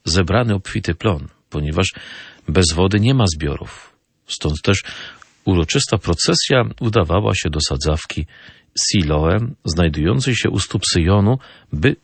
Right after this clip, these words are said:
zaczerpnąć wody, a następnie wnieść ją na świątynne wzgórze, wylewając ją na ołtarz. Nie można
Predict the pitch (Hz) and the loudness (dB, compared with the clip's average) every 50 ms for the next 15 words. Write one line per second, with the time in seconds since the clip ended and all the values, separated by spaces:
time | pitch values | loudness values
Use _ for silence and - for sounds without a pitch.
0 | - - - - 82 - - 104 101 113 107 - - 92 92 87 78 76 98 104 | -10 -8 -4 -4 -4 0 2 2 2 2 0 0 0 0 0 0 0 2 2 2
1 | 95 76 73 73 - - - 76 73 76 76 - - 85 73 - 98 104 - - | 2 2 0 -6 -12 -12 -8 -6 -4 -4 -2 0 -2 -2 0 2 0 0 0 -2
2 | - - - - - - - 78 71 67 73 82 85 78 80 85 104 151 165 - | -14 -16 -16 -16 -16 -8 -4 -2 -2 0 0 0 2 4 4 4 4 4 2 0
3 | - - - 110 120 127 127 117 107 90 92 104 101 - - - - - - _ | -2 -2 0 0 2 2 2 2 2 4 4 2 2 -2 -8 -20 -20 -20 -20 _
4 | _ - - 104 95 - - - 95 90 87 - 135 131 123 113 101 92 78 76 | _ -4 -2 -2 0 0 0 2 2 0 2 0 0 0 2 4 2 2 2 0
5 | 76 - - 180 160 143 127 92 73 - 98 117 120 117 92 85 90 101 104 104 | -2 0 0 0 2 2 2 0 0 0 0 2 4 2 2 2 2 2 2 2
6 | 104 98 95 - - 82 82 85 85 85 82 - _ _ _ _ - 82 87 - | 0 0 -2 -2 0 0 2 2 2 2 0 -2 _ _ _ _ -2 0 0 0
7 | - 80 73 71 - - - - - - - - - - _ _ _ _ _ _ | 0 -2 -4 -4 -6 -8 -10 -8 -8 -8 -8 -10 -12 -16 _ _ _ _ _ _
8 | _ _ _ _ _ _ _ _ _ _ - - 90 95 95 87 82 - - - | _ _ _ _ _ _ _ _ _ _ -2 0 2 4 4 2 2 0 -4 -6